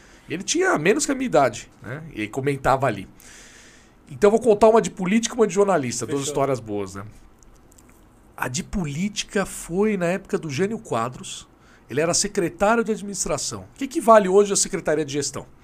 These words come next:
Speaker 1: Aí diz que ele tava ali e tal, o Gênio resolveu comprar uma briga com, com o pessoal lá dos bancos, que está lá naqueles caixas <laughs> vinte e quatro horas na,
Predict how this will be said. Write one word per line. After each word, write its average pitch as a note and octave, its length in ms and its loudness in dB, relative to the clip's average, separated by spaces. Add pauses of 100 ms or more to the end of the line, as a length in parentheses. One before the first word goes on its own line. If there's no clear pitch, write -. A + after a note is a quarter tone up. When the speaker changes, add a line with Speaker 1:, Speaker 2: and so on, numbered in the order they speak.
(760)
Speaker 1:
Aí A3+ 160 0
diz - 140 0
que C#4 80 -2
ele F#3 100 -2
tava C3+ 300 4
ali D3 180 4
e E3+ 60 -2
tal, A#3+ 440 2
o D#3 60 0
Gênio G3 300 2
resolveu F#3 420 0
comprar E3+ 300 -2
uma D#3 180 2
briga E3+ 400 -6
com, C3+ 640 -8 (1160)
com - 120 -20
o - 20 -20
pessoal D#3 440 2
lá D3+ 100 6
dos C3 180 -4
bancos, A#2 560 -4
que - 80 -12
está A#2+ 220 -4
lá C3+ 120 -2
naqueles C3+ 360 -6
caixas B2 760 -4 (300)
<laughs> - 340 -20
vinte C#3 220 -6
e - 60 -2
quatro C#3 340 -2
horas A2+ 480 2
na, G#2 320 -6